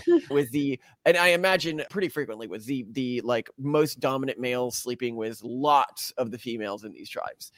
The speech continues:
Speaker 1: Yeah.
Speaker 2: And we know that cheating happened historically due to things,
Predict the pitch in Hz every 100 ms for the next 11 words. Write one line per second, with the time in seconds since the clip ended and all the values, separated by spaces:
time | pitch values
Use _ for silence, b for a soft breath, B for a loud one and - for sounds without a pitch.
0 | B 208 190 156 170 185 208 220 196 185
1 | - 156 151 147 131 131 127 117 165 165
2 | 151 143 131 123 113 135 127 127 127